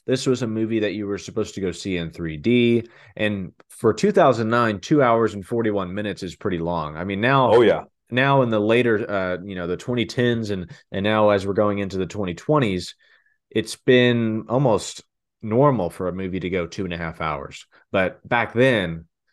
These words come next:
Speaker 1: I mean, you were either going to see, you
Speaker 2: Back
Speaker 1: know,
Speaker 2: then? We're calling
Speaker 1: back then.
Speaker 2: two thousand nine back then?
Speaker 1: Yeah, back then you were either going to see Meet the Fockers and you were getting out of there in an hour and
Speaker 2: Wow.
Speaker 1: forty-five, or you're going to Avatar and saying, "Wow, that was a long movie, but I thought that was pretty good." So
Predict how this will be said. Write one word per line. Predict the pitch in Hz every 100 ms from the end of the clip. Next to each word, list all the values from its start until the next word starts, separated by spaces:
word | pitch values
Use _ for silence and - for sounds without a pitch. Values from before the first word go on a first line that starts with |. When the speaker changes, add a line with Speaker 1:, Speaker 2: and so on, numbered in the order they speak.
| _
Speaker 1:
I | 98 98
mean, | 98 95
you | 90 104 110
were | 107 92 98 110
either | 110 110
going | 104 107 101
to |
see, | 92 107 101 95 90
you | 87
Speaker 2:
Back | 127 147 170
Speaker 1:
know, | 113
Speaker 2:
then? | 131 143 165 185 _
We're | 120
calling | 117 123 117
Speaker 1:
back |
then. | 135
Speaker 2:
two | 131
thousand | 120
nine | 113 123 123
back | 98 107 113
then? | 101 107 131 190
Speaker 1:
Yeah, | 131 107
back | 82 113 -
then | 131 127
you | 117
were | 113
either | 110 107
going | 113
to | 110
see | 98 101
Meet | 104 117
the | 95
Fockers | - 104 120 127 117
and | 107
you | 104
were |
getting | 101 101
out | 104
of | 104
there | 104 101
in | 92
an |
hour | 92 98 104
and | 92
Speaker 2:
Wow. |
Speaker 1:
forty-five, | 92 107 90 104 107 131 139 - _
or | 120 131
you're | 127
going | 120 113
to | 104 98
Avatar | 110 101 104 92
and | 90
saying, | 104 92
"Wow, | 90 107 98
that | 107
was | 110
a | 107
long | 101 101 98
movie, | 107 98
but | 87 92
I | 90
thought | 98
that | 98 85
was | 82 -
pretty | 101 85
good." | 82 73 - _ _
So | - 143 135 131 -